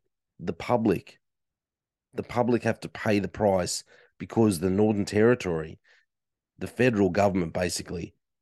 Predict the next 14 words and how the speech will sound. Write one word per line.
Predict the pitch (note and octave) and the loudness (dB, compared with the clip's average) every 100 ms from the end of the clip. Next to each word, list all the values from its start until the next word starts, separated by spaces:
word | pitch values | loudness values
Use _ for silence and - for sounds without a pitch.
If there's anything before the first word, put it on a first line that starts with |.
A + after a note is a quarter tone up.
| - | -4
can't | A#2 A2 F#2+ | 0 0 0
get | G#2 F#2 _ _ _ | -2 -2 _ _ _
the | G#2 F#2+ F2+ G2+ | 0 0 -2 -2
justice | F#2+ F#2+ - A#2 | 0 0 0 -2
system | - A#2 - A#2 | -2 -2 0 2
in | A2 | 4
order? | G#2+ G#2+ D#3+ E3 _ _ _ _ _ _ _ _ _ _ _ _ _ _ _ _ _ _ _ _ _ _ _ - _ _ _ _ _ | 4 4 2 -6 _ _ _ _ _ _ _ _ _ _ _ _ _ _ _ _ _ _ _ _ _ _ _ -20 _ _ _ _ _
And | - B2 B2 A2 - _ _ _ _ _ _ _ _ _ _ - - _ _ _ _ _ _ | -4 -2 -2 -6 -12 _ _ _ _ _ _ _ _ _ _ -20 -20 _ _ _ _ _ _
because, | - - C#3 A#2+ G2 - - - | -12 2 4 4 0 -6 -12 -6
because | C3+ - C3 | -6 0 2
he | B2+ | 4
might | B2 A2+ - | 4 4 0
come | B2 A#2 | -2 0
back, | G#2+ B2+ A#2+ - - | 0 -2 -4 -10 -20